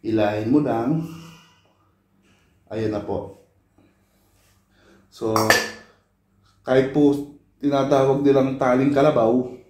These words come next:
solid po to, mga master. Ito po yung F G nut na talagang hindi po siya bibitaw. Ilang beses ko na pong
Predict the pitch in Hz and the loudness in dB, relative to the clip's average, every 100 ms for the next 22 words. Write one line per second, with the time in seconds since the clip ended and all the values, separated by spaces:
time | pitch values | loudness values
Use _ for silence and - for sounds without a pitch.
0 | _ _ _ _ - 135 123 120 - 117 | _ _ _ _ -4 0 0 -2 -4 -4
1 | 127 117 107 104 95 - 110 95 - _ | -2 -4 -4 -6 -8 -8 -10 -10 -16 _
2 | _ _ _ _ _ _ _ _ _ - | _ _ _ _ _ _ _ _ _ -10
3 | 127 - 123 127 123 127 143 - 123 110 | -8 -4 0 2 2 0 -2 -6 -6 -6
4 | 120 123 123 117 123 117 120 143 - - | -4 -2 0 -2 -4 -2 -2 -2 -6 -16
5 | - _ _ _ _ - _ - - - | -20 _ _ _ _ -20 _ -20 -20 -20
6 | - - 131 127 131 131 131 135 123 127 | -14 0 2 4 4 4 4 2 4 0
7 | 131 120 - 123 120 113 113 - - - | 0 -4 -2 0 0 -2 -10 -18 -20 -20
8 | _ _ - - 127 127 120 120 117 107 | _ _ -20 -8 -2 0 0 0 -2 -2
9 | - - - - - 123 123 131 127 127 | -8 -20 -20 -14 -4 -2 2 2 2 -4
10 | 143 131 139 131 127 - | -2 -2 -2 -2 -2 -6